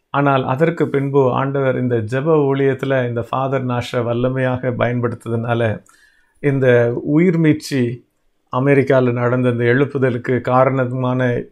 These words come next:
இருந்த ஒரு நபர்கள்ல இந்த ஃபாதர் நாஷோட பெயர் இருக்கிறது. இந்த ஊரை பத்தி முதலாவது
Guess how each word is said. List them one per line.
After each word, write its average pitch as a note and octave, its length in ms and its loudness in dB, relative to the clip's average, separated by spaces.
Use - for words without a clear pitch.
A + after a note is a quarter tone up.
இருந்த B2+ 460 4
ஒரு A#2 180 2
நபர்கள்ல B2 680 2
இந்த A#2 200 -2
ஃபாதர் B2+ 360 2
நாஷோட A#2+ 760 0
பெயர் A#2 340 0
இருக்கிறது. - 540 -6
இந்த C#3 560 4
ஊரை E3+ 320 6
பத்தி B2+ 280 -2
முதலாவது C3+ 360 4